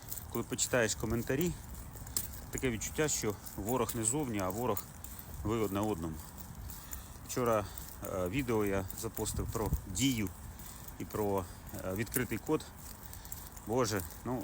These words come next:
це просто, знаєте, один іншого розумніший.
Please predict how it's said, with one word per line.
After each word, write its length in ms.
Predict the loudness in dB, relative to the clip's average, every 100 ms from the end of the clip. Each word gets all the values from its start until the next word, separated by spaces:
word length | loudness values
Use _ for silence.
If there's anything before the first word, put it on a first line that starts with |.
| -4
це 120 | -4
просто, 360 | 0 0 2 0
знаєте, 420 | 2 2 2 -4 -6 -8 -10 -10 -12 -14 -4
один 400 | 2 4 4 4 2
іншого 380 | 2 4 2
розумніший. 600 | 2 2 4 4 2 0